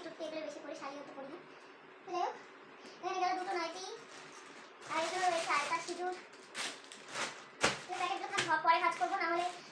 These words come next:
ভিডিওটা প্রচুর বড় হয়ে যাচ্ছে ভাঁজ করতে গিয়ে, ভাঁজ করার চক্করে। দেখি এটা, এটা একটা নাইটি। এটা ফুল হাতা নাইটি আছে, শীতে আমার চলে যাবে কাজ।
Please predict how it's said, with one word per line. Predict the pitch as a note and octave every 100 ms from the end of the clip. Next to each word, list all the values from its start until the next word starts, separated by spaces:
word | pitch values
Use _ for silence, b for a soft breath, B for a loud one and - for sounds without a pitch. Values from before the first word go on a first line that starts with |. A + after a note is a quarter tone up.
| - -
ভিডিওটা | F4+ G4
প্রচুর | F#4+ F#4 D#4
বড় | D4+
হয়ে | D4+
যাচ্ছে | C4+ -
ভাঁজ | - -
করতে | C#4+ C#4+
গিয়ে, | C4+ C4+ - C#4+
ভাঁজ | D4 D#4
করার | D#4
চক্করে। | D4 C4+ C4+ - - - - - - - -
দেখি | D#4+ E4+
এটা, | E4+ F#4+ - - - -
এটা | D#4+ F#4
একটা | F4
নাইটি। | E4+ D#4 E4+ E4+ F4+ - - - - - -
এটা | A4 A4
ফুল | G#4
হাতা | F#4+
নাইটি | F4+ F4+
আছে, | F4
শীতে | F4+ F4+
আমার | F4 E4+
চলে | D#4+
যাবে | D#4+ D4+
কাজ। | D4+